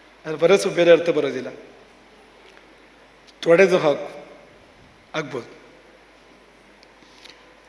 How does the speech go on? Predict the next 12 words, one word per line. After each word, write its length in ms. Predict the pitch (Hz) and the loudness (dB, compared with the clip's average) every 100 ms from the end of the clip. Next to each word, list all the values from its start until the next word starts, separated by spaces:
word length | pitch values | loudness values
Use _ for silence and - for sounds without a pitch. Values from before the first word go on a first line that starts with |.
| _ _ - - - _ _ _ _ 175 | _ _ -20 -20 -20 _ _ _ _ -4
ನಿಮ್ಮ 180 | 175 | 0
ಚರವಾಣಿಯಿಂದ 720 | 175 180 202 220 202 185 175 208 247 - - - - - - - _ _ _ _ - | 2 6 8 8 6 4 2 0 -2 -6 -16 -20 -20 -20 -20 -20 _ _ _ _ -8
ಅದನ್ನು 220 | 165 190 | -4 -2
ತೊಡೆದು 300 | - 175 202 | 0 2 2
ಹಾಕು 340 | 151 135 - | 2 -4 -8
ಅಂತ 160 | 127 - - - - - - - _ _ - | -14 -16 -20 -20 -20 -20 -20 -20 _ _ -4
ಬಳಸ್ಬೋದು 380 | - - 170 | -4 -4 -6
ಅದನ್ನು. 360 | 131 120 113 131 - - - - - | -6 -10 -12 -18 -20 -20 -20 -20 6
ತೆಗೆದು 320 | 240 254 294 | 8 8 8
ಹಾಕು 340 | 233 208 - 143 | 8 6 4 -6
ಅಂತ 120 | - - - - - - - - - | -8 -14 -18 -20 -20 -20 -20 -20 -10
ಆಗ್ಬೋದು, 500 | 240 226 156 - - | -6 -6 -8 -10 -20